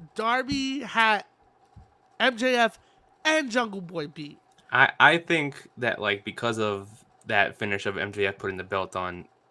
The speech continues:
Speaker 2: uh, on, on top of Jungle Boy with Darby landing on it, I think that's gonna lead to something to where, like, Darby can potentially face M J F again
Speaker 1: Yeah,
Speaker 2: in the
Speaker 1: me
Speaker 2: future.
Speaker 1: too. For the belt, I think.
Speaker 2: Yeah, and I
Speaker 1: I
Speaker 2: think
Speaker 1: thi-,
Speaker 2: that could
Speaker 1: I
Speaker 2: probably end up leading for Wembley.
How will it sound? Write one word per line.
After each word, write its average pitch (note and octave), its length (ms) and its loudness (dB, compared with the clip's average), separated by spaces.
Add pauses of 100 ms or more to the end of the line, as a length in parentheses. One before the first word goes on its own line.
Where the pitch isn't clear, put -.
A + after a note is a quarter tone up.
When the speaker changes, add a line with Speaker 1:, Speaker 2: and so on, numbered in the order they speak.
(120)
Speaker 2:
uh, F2+ 220 -4
on, G#2 220 -4
on G#2 80 -2
top G2 200 2
of G2 160 -8
Jungle G2 280 -2
Boy F#2 240 -2
with F2+ 200 -10 (140)
Darby F#2+ 380 0 (560)
landing G#2+ 240 0
on G#2 80 4
it, F#2+ 40 6
I G#2+ 60 4
think C3 160 0
that's B2+ 160 4
gonna B2 200 0
lead G#2+ 220 -6
to G#2 80 -8
something G2+ 360 -4
to G#2 100 -8
where, F#2+ 140 0
like, F2+ 240 -4 (160)
Darby G2+ 340 2
can G2 240 -14 (220)
potentially G2 480 -6
face - 640 -4
M G2+ 140 -2
J F#2+ 160 0
F F2+ 160 -6
again E3+ 120 -4
Speaker 1:
Yeah, D#3+ 160 -2
Speaker 2:
in C#3+ 40 -10
the C#3+ 60 -12
Speaker 1:
me D#3+ 160 -8
Speaker 2:
future. E3 220 -4
Speaker 1:
too. - 60 -6
For E3 80 -8
the E3 80 -6
belt, D#3 260 -6
I D3 80 -10
think. D3+ 260 -14 (100)
Speaker 2:
Yeah, G2 260 0
and A2+ 200 4
I - 60 2
Speaker 1:
I - 40 4
Speaker 2:
think B2 140 2
Speaker 1:
thi-, B2 60 8
Speaker 2:
that B2 80 4
could F#3+ 80 -4
Speaker 1:
I - 20 0
Speaker 2:
probably C#3+ 280 8
end C3 180 2
up B2 160 0
leading A#2+ 320 -2
for A2 500 -4 (280)
Wembley. C3 380 -2